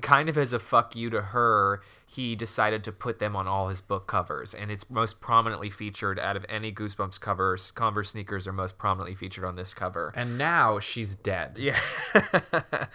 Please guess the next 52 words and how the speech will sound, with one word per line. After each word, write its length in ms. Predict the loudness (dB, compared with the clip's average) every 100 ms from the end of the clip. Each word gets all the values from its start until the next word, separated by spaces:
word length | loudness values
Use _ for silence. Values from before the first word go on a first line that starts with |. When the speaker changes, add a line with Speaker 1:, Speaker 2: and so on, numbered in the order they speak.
| -12 -14 -6
Speaker 1:
So 220 | 4 8
there's 260 | 8 8 4
a, 60 | 4
s-, 240 | 4 4 2
a 60 |
set 280 | 4 8 6
of 280 | 6 -2 -16 -10
flying 420 | 2 6 6 4
feet, 420 | -4 -2 -2 -4
and 140 | -4 -2
below 440 | 2 6 8 6
is 200 | 4 2
a 60 | 0
bridge 580 | 2 2 4 4 0 -2
that 160 | -4
kind 280 | 0 0 2
of 80 | 0
looks 280 | -4 -2 0
like 160 | -2
the 60 | -2
Golden 420 | -2 0 0 -4
Gate 240 | -4 -4
Bridge 260 | -2 -2 -2
in 100 | -6
San 220 | -6 -6
Francisco, 440 | -6 -8 -6 -4 -4
except 260 | -4 -2
it's 40 | 4
Speaker 2:
Right 180 | 4
Speaker 1:
not 140 | 4 2
Speaker 2:
state, 460 | 2 4 4 2
Speaker 1:
red. 20 | -2
Speaker 2:
wrong 460 | 0 2 0 -2
city. 340 | -4 -2 0 4
Speaker 1:
Yeah, 180 | 6
I 60 | 6
know. 120 | 4
This 180 | 0 0
book 220 | 0 -2
takes 240 | -2 -6 -4
place 240 | -4 -2
in 140 | -2 2
Malibu, 500 | 4 4 4 0 -2
which 180 | -4
is 60 | -4
so 240 | 0 0
hilarious, 480 | 2 0 0 0 -2
and 60 | -6
we'll 80 | -4
talk 240 | -2 -2
about 200 | -2
it. 80 | -2